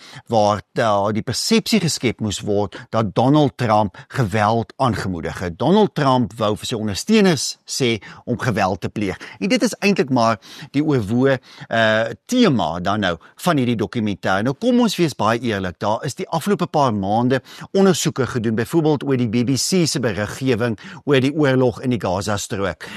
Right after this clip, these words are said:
Eh, B B C het 'n Arabiese nuusdiens, 'n televisiekanaal, 'n radiostasie en 'n webblad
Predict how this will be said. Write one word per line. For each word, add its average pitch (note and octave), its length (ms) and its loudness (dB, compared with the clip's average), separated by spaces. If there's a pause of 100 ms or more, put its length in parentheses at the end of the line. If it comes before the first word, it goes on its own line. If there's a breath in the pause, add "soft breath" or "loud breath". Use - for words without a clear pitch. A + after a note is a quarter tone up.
(100)
Eh, A#2+ 260 4
B G#2 340 -2
B G#3+ 140 2
C F3 260 0
het D3+ 140 0
'n C#3+ 100 -4
Arabiese A#2 800 0
nuusdiens, E2+ 640 -8 (300 loud breath)
'n G#2+ 300 -2
televisiekanaal, D#3+ 1040 2 (180 loud breath)
'n D#3 120 0
radiostasie C3 840 0
en F3+ 140 0
'n D3 80 0
webblad G#2 480 -2